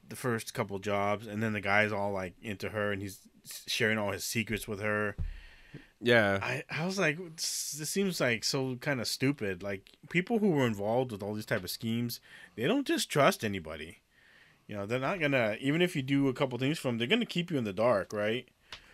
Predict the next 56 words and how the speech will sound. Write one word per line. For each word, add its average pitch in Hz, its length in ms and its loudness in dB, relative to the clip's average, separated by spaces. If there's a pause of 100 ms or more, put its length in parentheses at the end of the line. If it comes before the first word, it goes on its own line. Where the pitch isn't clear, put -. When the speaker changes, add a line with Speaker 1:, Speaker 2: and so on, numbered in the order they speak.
(400)
Speaker 2:
Yeah. 101 320 2
Speaker 1:
And 80 120 -2
I 127 100 4
felt 190 200 2
like, 147 360 4
I 127 140 2
felt 175 260 0
like 175 140 2
as 131 100 -2
it 120 100 -4
progressed, 107 680 -4 (420)
it 110 160 -4
made 110 240 -2
her 107 160 -6
sound 107 260 -2
like 95 200 -8
she - 100 -12
was, 98 160 -10
like, 92 120 -12
some 92 200 -8
badass 95 600 -4
and 101 100 -8
everything, 101 520 -8
and 92 220 -12 (640)
Speaker 2:
Yeah, 165 380 8
that's 143 220 2
one 165 140 6
thing 143 140 4
I 120 60 6
didn't 113 240 2
care 104 200 2
for 87 360 -2 (100)
either. 80 300 -2
Speaker 1:
<sighs> 120 160 -12
I 147 140 0
was 180 180 -4
like, 117 180 -2 (120)
"This 151 220 -8
is, 151 200 -8 (580)
this 139 300 -8
is 160 100 -10
pretty 135 300 -2
dumb." 120 320 2
And, 117 140 -6
and 135 240 -2
I, 123 160 2 (120)
and, 156 100 -8
like, 170 160 2
I 143 80 0
get, 131 200 0
I 113 180 -2
empathize 139 520 2
kinda, 120 200 -2
like, 107 160 -2
with 101 140 -4
her 104 260 -2